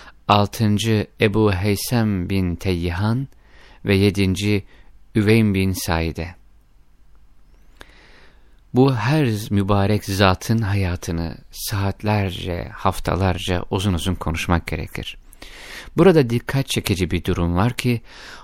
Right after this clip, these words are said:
o da bu saydığımız yedi kişiden Ebu Heysem bin Teyyaham ile Üveym bin Saide Evs kabilesindendi. Oysa biraz önce arz ettiğim gibi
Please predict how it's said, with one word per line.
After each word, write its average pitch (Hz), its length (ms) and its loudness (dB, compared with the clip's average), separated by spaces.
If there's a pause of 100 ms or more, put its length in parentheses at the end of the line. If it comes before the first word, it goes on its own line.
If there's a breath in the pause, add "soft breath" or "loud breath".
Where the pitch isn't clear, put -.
(120)
o 110 160 6
da 110 220 4
bu 120 100 2
saydığımız 101 720 2
yedi 95 200 2
kişiden 92 640 0 (400 loud breath)
Ebu 110 280 4
Heysem 107 540 2
bin 95 200 2
Teyyaham 92 640 0
ile 80 340 -2 (760 loud breath)
Üveym 117 380 4
bin 101 120 2
Saide 87 720 0 (180)
Evs 113 220 2
kabilesindendi. 80 1040 -4 (760 loud breath)
Oysa 131 300 4
biraz 139 260 4
önce 127 340 4
arz 113 260 2
ettiğim 123 520 0
gibi 101 380 0